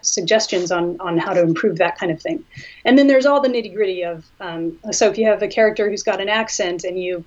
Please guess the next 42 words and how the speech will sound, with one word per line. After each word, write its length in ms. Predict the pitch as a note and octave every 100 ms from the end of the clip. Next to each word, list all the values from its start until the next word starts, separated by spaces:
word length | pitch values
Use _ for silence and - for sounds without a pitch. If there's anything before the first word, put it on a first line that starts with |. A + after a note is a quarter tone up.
| -
you 200 | F3 E3+
put 240 | - A3
too 260 | - A#3 G#3
much, 440 | G#3 G#3 - - -
uh, 320 | G3+ F3 E3+ E3+
dialect 720 | G3 G3 G#3+ G3 E3 - - _ -
into 560 | G#3 F#3 G3+ F#3+ F#3+ G3
their 160 | F3
dialogue, 580 | G3 D#4 A#3 F3 F3 F#3 _ _ _ _ _ _ _ _ _ _ _ -
and 160 | G3
it 160 | G#3 E3 _
takes 260 | B3+ A#3 A3
away 200 | G#3+ G#3+
from 140 | A3
the 60 | G3+
story, 600 | - D#4 D#4+ G#3+ G3+ G3+
a 140 | G#3 G#3+
developmental 500 | A#3 A#3 G#3+ G#3+ G3
editor 380 | F#3+ F#3+ F#3+
can 300 | F#3+ G3 F#3+ - - -
point 180 | A3 G3+
that 100 | F#3
out 200 | F3 F3
and 80 | F3
give 100 | F3+
you 200 | F3+ E3+ - G#3+
ideas 340 | F#3 F3+ E3+
on 100 | E3
how 140 | F3
to, 260 | F3 E3+ E3+ - _ G3 F#3+ -
you 120 | A3
know, 260 | E3+ D#3 D#3+
reel 240 | A3+ G#3+ F#3+
that 160 | F3
in 120 | A#3+
a 60 | G#3+
little 160 | F3 E3
bit 180 | F3 E3+
to 120 | F#3
make 160 | F3 F3+
the 80 |
story 340 | E3 G3 F3